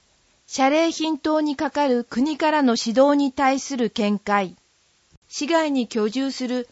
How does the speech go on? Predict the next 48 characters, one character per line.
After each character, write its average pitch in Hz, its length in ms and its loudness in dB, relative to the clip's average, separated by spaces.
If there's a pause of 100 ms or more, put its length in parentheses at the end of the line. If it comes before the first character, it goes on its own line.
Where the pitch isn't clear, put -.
(160)
市 320 220 -2
職 277 380 -4
員 330 160 -4
の 208 140 -2
寄 233 160 -8
付 294 120 -4
の 247 140 -2
状 214 220 -2
況 226 240 -2
に 226 160 -2
つ - 160 -8
い 233 100 -6
て 180 140 -6
正 196 340 -4
す 202 80 -10
な 170 160 -6
ど、 165 220 -8 (640)
内 254 260 0
容 285 200 0
検 269 280 -4
討 262 200 0
の 247 120 -2
結 240 260 -6
果、 240 240 -4 (400)
異 254 120 -4
議 330 160 -2
な 269 160 -2
く 180 160 -2
原 247 340 2
案 254 160 0
を 247 80 0
可 220 160 -10
決 226 300 -4
し 208 160 -6
ま 208 140 -2
し - 140 -14
た。 160 200 -10 (2000)
本 359 260 -2
文 240 220 -4
左 240 400 -2
に 247 140 0
写 208 160 -8
真 240 280 -4
が 233 120 0
あ 226 40 0
り 226 160 -4
ま 214 180 -4
す。 - 200 -20